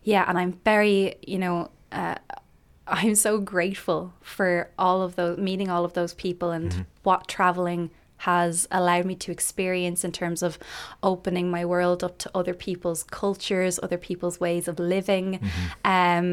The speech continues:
Speaker 1: Um, yeah, and learning how to communicate differently, because we all communicate differently, you know?
Speaker 2: Mm-hmm.
Speaker 1: Like, Irish people have a certain way to communicate, German people a certain way to co-, and it's so beautiful to interact with all of these different personalities and,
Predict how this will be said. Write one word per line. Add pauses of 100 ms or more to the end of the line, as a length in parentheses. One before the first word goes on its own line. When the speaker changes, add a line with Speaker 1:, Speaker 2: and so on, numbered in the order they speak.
(220)
Speaker 1:
Um, (320)
yeah,
and
learning
how
to
communicate
differently,
because
we
all
communicate
differently, (140)
you
know?
Speaker 2:
Mm-hmm. (180)
Speaker 1:
Like,
Irish
people
have
a
certain
way
to
communicate, (260)
German
people
a
certain
way
to
co-,
and
it's
so
beautiful
to
interact
with
all
of
these
different
personalities
and,